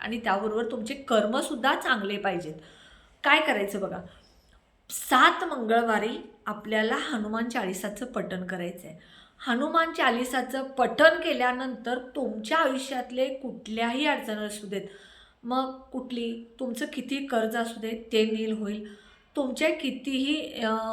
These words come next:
न-, नवरा बायकोंची भांडणं असू दे किंवा लव्ह मॅरेज होत नसेल, लव्ह मॅरेज करणार असाल तर ते होईल, मुलांच्या नोकरीबद्दल असेल, पैसा पाहिजे असेल,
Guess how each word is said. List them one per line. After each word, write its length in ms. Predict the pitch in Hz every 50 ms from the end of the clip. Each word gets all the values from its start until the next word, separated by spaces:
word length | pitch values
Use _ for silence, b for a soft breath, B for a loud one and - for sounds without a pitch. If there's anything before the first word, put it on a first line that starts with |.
| 214 214 214 220 226 220 226 220 214 - -
न-, 360 | 226 233 220 214 214 202 196
नवरा 260 | 214 233 226 220 214 220
बायकोंची 460 | 226 233 226 226 226 226 226 240 240
भांडणं 420 | 233 220 202 190 202 208 202 233
असू 320 | 240 233 226 226 - 226 214
दे 140 | 214 214
किंवा 340 | 220 220 220 226 220 220 220 233 233 - B B B B B B B - -
लव्ह 480 | - - 226 233 233 233 240 254 262 262
मॅरेज 300 | 277 247 240 233 233 -
होत 180 | 262 220 220 226
नसेल, 480 | 233 220 214 220 214 214 226 233 -
लव्ह 180 | - 220 226 233
मॅरेज 260 | 262 254 233 247 240
करणार 320 | - 247 214 202 208 214 220
असाल 420 | 220 214 214 214 214 214 214 -
तर 100 | 240 226 - - -
ते 100 | 254 277
होईल, 420 | 285 269 240 214 220 226 220 - B B B B B B B B B B 233
मुलांच्या 540 | 233 233 226 226 226 233 233 226 269 254
नोकरीबद्दल 840 | 254 240 208 208 208 202 - 240 269 302 285 285 254 - 247 240 240
असेल, 280 | 233 226 226 247 240
पैसा 680 | 240 - - - - 233 208 202 208 208 - - 294 311
पाहिजे 360 | 302 302 254 220 214 214 220
असेल, 640 | 214 214 214 214 - - 226 233 233 233 B B B